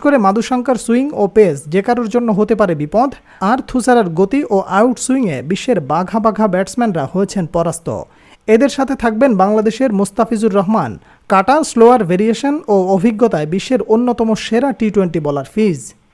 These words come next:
এই তিনের মিশ্রণ যে কোনো প্রতিপক্ষের জন্য হতে পারে ভয়ঙ্কর। সব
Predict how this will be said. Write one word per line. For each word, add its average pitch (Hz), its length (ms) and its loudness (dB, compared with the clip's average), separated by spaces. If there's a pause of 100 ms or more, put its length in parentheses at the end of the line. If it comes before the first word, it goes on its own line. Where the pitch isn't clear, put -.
এই 285 160 4
তিনের 254 320 4
মিশ্রণ 254 320 2 (120)
যে 185 140 0
কোনো 190 200 0
প্রতিপক্ষের 190 600 -4
জন্য 160 180 -2 (120)
হতে 214 220 -2
পারে 202 140 0 (100)
ভয়ঙ্কর। 156 520 -4 (500)
সব 262 180 4